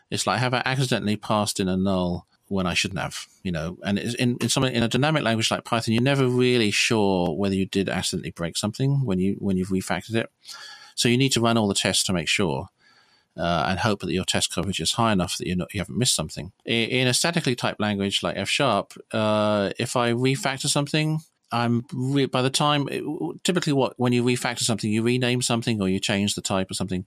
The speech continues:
you get hundreds of compiler errors, and you just work through those compiler errors, fixing them all up one at a time. And by the time the whole thing compiles again,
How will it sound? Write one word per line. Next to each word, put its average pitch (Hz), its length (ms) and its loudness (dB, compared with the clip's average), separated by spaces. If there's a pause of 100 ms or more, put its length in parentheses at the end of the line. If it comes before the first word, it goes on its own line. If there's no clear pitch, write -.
you 131 100 0
get 127 180 0
hundreds 147 300 0
of 120 60 -6
compiler 110 380 0
errors, 110 420 0 (440)
and 123 120 2
you 123 60 2
just 135 200 0
work 139 220 2
through 127 140 2
those 113 180 2
compiler 110 380 0
errors, 90 640 -2
fixing - 300 -6
them 98 100 0
all 95 160 0
up 87 100 -2
one 95 160 -2
at 65 60 -6
a - 40 -8
time. 113 440 0 (140)
And 127 120 0
by 135 140 0
the 135 80 0
time 139 400 2
the 131 100 0
whole 127 180 2
thing 117 220 0
compiles 131 420 0
again, 90 420 -2